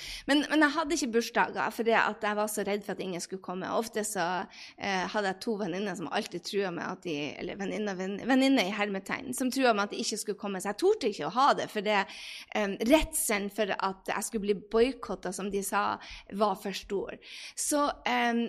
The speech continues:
i, da jeg startet min egen business, så tenkte jeg bare, «Vet du hva, nå skal jeg lage meg bursdagsselskap med drømmekundene.» Og i år så har familien sagt at, «Å, vi vil ha en familiebursdag i år», så, så jeg har tenkt å ha, em,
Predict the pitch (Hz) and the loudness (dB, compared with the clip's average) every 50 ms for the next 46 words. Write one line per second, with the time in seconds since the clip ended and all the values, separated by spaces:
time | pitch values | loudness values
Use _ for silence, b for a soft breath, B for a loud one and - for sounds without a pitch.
0 | - - 233 240 240 240 240 240 233 226 226 220 220 220 226 208 247 233 240 - | -2 -2 -2 0 0 0 0 0 -2 -2 -2 -4 -6 -6 -4 -2 -2 -2 -2 -2
1 | - 240 233 - - - 247 277 277 302 269 220 - - - 208 214 214 196 202 | -2 -2 -2 -4 -4 -4 -6 -4 -2 0 0 0 -2 -4 -4 -4 -4 -4 -4 -4
2 | 202 262 285 277 - 220 185 185 190 - - - - 226 226 226 - 202 196 202 | -4 -4 -6 -6 -6 -6 -6 -6 -6 -10 -10 -10 -8 -8 -6 -6 -4 -4 -4 -4
3 | 190 190 180 196 190 - 196 208 262 302 311 269 233 226 233 - - - - - | -4 -4 -6 -6 -8 -8 -6 -4 -2 0 2 0 0 -2 -4 -6 -6 -4 -2 -2
4 | 226 214 208 214 214 196 160 160 180 202 208 - 240 240 - - 220 214 - - | -2 -2 -2 -2 -4 -4 -4 -4 -4 -6 -6 -6 -4 -4 -4 -2 -4 -4 -4 -4
5 | - 202 - - - 190 202 190 185 165 180 185 170 - 180 185 - 208 190 180 | -4 -4 -4 -4 -4 -4 -4 -4 -4 -4 -4 -6 -4 -6 -8 -8 -6 -8 -6 -6
6 | - - - - B B B B B B B B B - - 311 - - - 349 | -4 -4 -6 -6 B B B B B B B B B 0 0 0 0 0 0 4
7 | 370 392 392 359 294 247 233 226 - - - 262 233 233 226 226 214 214 214 214 | 6 8 8 8 6 4 2 -2 -4 -4 -2 -2 -2 -2 -4 -4 -4 -2 -2 -2
8 | 214 208 202 202 - 208 208 - - - - 381 403 415 415 415 381 392 381 349 | -2 -4 -4 -4 -6 -8 -8 -8 -8 -6 -4 -2 0 0 0 0 0 0 0 0
9 | 359 370 349 339 339 - 311 311 294 - - 285 269 269 277 285 285 277 254 233 | 0 0 2 2 4 4 4 2 2 0 -2 0 2 4 4 4 4 2 2 0
10 | 254 254 247 - - 214 190 185 185 190 185 185 190 185 - - 214 214 226 226 | -2 -2 -2 -4 -4 -4 -2 -2 -2 -2 -2 -2 -4 -4 -4 -2 0 0 0 -2
11 | B B B B B B - 320 - - - 302 302 311 302 311 - 320 302 285 | B B B B B B 0 2 4 6 6 6 4 4 2 0 -2 0 0 0
12 | 277 - - 233 220 226 226 220 208 202 202 196 202 196 | -2 -2 -4 -4 -2 0 0 0 0 -2 -4 -4 -6 -6